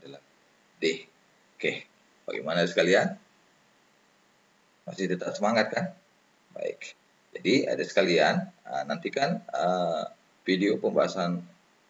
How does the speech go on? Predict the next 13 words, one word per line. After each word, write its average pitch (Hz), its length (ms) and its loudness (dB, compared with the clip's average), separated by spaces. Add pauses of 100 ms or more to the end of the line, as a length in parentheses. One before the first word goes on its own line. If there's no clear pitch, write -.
(180)
soal 80 640 0 (160)
U 85 140 0
S 87 100 -4
B 90 160 2
N - 80 -4
kimia 90 400 0
dua 85 240 -4
ribu 85 160 -6
delapan 76 240 -4
belas 80 220 -4
berikutnya - 540 -6
ya. 87 180 2 (680)
Ah, 57 280 -20